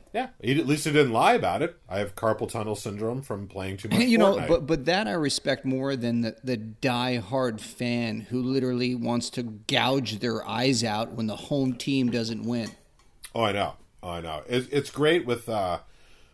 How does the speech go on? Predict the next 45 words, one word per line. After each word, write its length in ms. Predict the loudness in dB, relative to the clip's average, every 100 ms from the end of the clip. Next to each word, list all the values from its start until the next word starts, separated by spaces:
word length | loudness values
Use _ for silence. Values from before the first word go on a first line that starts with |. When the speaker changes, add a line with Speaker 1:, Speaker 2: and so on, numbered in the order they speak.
| _
Speaker 1:
Boston 500 | 4 6 6 0 -8
sports 500 | -8 -10 -4 -4 -4
radio 460 | -6 -4 -2 -2 -4
because, 680 | -6 -12 2 12 12 12 12 6 0 -10 -4
you 60 |
know, 160 | 0 2
when 180 | 0 -4
the 140 | -6 -4
Patriots 580 | 2 2 4 0 0 -2
weren't, 260 | -4 -4 -10 _ -18
weren't 260 | -10 -8 -8
winning 400 | -8 -8 -10 -16 -20 -20 -14
at 200 | -10 -8
one 160 | -8 -10
point 280 | -10 -10 -10
in 60 | -12
the 60 |
season, 460 | -16 -12 -12 -12 -12
and, 180 | -14 0
oh, 160 | 4 4
it 80 | 2
was 100 | 2
all 260 | 2 2
over. 280 | -4 -10 -16 -10
They're 140 | -10
done. 300 | -6 -6 -6
They're 100 | -8
never 240 | -6 -4 -6
gonna 160 | -8
make 200 | -8 -10
it 40 | -12
to 80 |
the 80 | -16
Super 280 | -12 -12 -12
Bowl. 340 | -10 -10 -8 -10 -12 -12 -14 -16 -20 _ -4
Brady's 380 | 0 2 0 -6
a 20 |
bum, 500 | -2 2 4 4 2
all 160 | 0 0
this 140 | -2
stuff. 300 | -2 -2 -2 -14 -18
He 280 | -2 0 0
scored 640 | -2 -4 0 6 6 6 2
a 160 | -2 -2
touchdown, 800 | 0 -2 -2 -6 -6 -6 -10